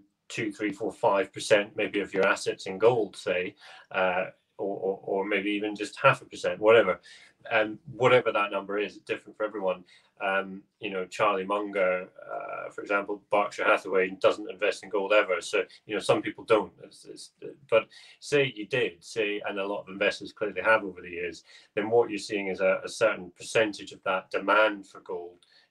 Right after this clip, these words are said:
getting, um, getting di-,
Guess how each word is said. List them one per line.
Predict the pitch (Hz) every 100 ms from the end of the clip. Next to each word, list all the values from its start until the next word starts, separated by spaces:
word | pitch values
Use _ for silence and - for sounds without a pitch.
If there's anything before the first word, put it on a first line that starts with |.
| -
getting, | 110 98 98 95 98
um, | 98 92 95 - _ _ - -
getting | 110 104 101 - _ -
di-, | 117 113